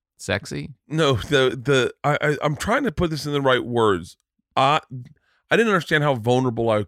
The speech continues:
Speaker 2: could be until I had kids.
Speaker 1: Yeah.
Speaker 2: Do you ever look back at your choice to have a family and go, go, "Man, that was, I really did not know what I was signing up for"?
Speaker 1: Yeah.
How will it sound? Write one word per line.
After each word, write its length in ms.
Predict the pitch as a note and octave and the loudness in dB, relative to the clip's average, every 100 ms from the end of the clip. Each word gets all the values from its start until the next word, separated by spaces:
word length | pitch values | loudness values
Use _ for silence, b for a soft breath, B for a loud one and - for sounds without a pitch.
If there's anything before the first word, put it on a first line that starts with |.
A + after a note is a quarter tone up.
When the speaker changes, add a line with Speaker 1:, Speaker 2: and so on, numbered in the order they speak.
| - | -4
Speaker 2:
could 280 | - C3 G#2 | -2 -2 -2
be 180 | G2+ | -6
until 280 | F#2+ F#2 F#2+ | -6 -6 -4
I 60 | F#2 | -4
had 200 | E2+ - | -6 -8
kids. 440 | - B1 - - _ - | -12 -12 -14 -20 _ -10
Speaker 1:
Yeah. 500 | F#2+ F#2+ F#2+ F#2 E2+ D#2+ | -2 0 2 2 -2 0
Speaker 2:
Do 80 | D3+ | 2
you 60 | |
ever 160 | A3 C4 | 4 2
look 260 | E3+ D#3 - | 0 -2 0
back 280 | C#3+ C#3+ | 0 0
at 140 | D3+ - | -4 -4
your 100 | C3 | -6
choice 340 | - B2+ A#2 | -2 -2 0
to 100 | - | -2
have 160 | G#2+ A2 | -2 -2
a 40 | |
family 500 | F#2+ - G#2 G2+ F#2+ | -2 -2 -2 -2 -4
and 140 | G2 F#2+ | -6 -6
go, 380 | G2 F#2 F#2+ - _ _ _ _ _ _ _ _ _ _ _ _ _ _ | -4 -4 -4 -10 _ _ _ _ _ _ _ _ _ _ _ _ _ _
go, 300 | A#2 G#2 G2 - - | -6 -4 -6 -10 -4
"Man, 240 | A2+ A2 | -2 0
that 160 | E3 - | 0 -4
was, 320 | F#2 E2+ - _ | -8 -10 -16 _
I 300 | - C#3 G#2 F#2+ - | -6 -4 -4 -8 -4
really 260 | B2+ G#2+ | -2 0
did 140 | F#2+ F#2+ | -2 -4
not 240 | A2+ G#2+ | -4 -4
know 120 | F#2+ | -8
what 100 | F2+ | -10
I 40 | F2+ | -10
was 120 | - | -10
signing 340 | - G2 C2+ | -6 -6 -4
up 120 | G2+ - | -6 -8
for"? 340 | - - - b b b b b _ _ | -12 -14 -14 b b b b b _ _
Speaker 1:
Yeah. 800 | G2 G#2+ A#2+ B2 A#2+ A#2 G#2 F#2+ | -8 -4 0 2 2 2 0 -4